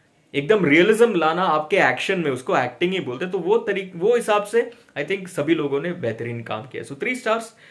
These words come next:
Let me reiterate, if your taste lies in bloody, brutal action movies, then go and watch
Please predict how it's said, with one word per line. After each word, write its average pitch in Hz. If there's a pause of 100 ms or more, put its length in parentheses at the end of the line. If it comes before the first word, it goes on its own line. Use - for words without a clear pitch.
(920)
Let 147
me 220
reiterate, 180
if 151
your 202 (120)
taste 208 (680)
lies 180
in 175 (500)
bloody, 147
brutal 143 (140)
action 123
movies, 165 (100)
then 143 (400)
go 117
and 117
watch 110